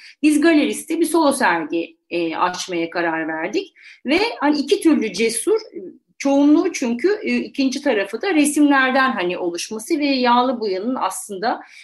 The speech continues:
benim daha önce hayatımda var olmayan bir, e, pratik olması. Yani beni biliyorsun, e, işte takip edenler ya da işlerimi az çok bilirler. Genelde tekstille çalışırım, işte kumaş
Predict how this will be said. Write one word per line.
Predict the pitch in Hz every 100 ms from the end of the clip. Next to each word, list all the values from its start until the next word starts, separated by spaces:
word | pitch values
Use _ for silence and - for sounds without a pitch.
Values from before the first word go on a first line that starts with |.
| -
benim | 233 254 254
daha | 247 254 226
önce | 214
hayatımda | 208 233 226 208 - 196 196 339 - _ _ _ 240
var | 262 277
olmayan | 302 254 175 165 151 147
bir, | - - _
e, | 170 160 156 156 139
pratik | - 190 170 170 165
olması. | 151 139 - - - - _ _ -
Yani | 196 180 175 170 _ - -
beni | 226 277 277 -
biliyorsun, | 247 233 196 175 - 185 -
e, |
işte | 170 - -
takip | - 202 190 202
edenler | 190 180 180 180 175
ya | 165
da | 170
işlerimi | - - 185 190
az | 208 208
çok | 214 190 233
bilirler. | 208 175 170 175
Genelde | 185 196 185 175 175
tekstille | 180 180 - 190 175
çalışırım, | 175 175 165 170 160
işte | 160 - 175
kumaş | 185 175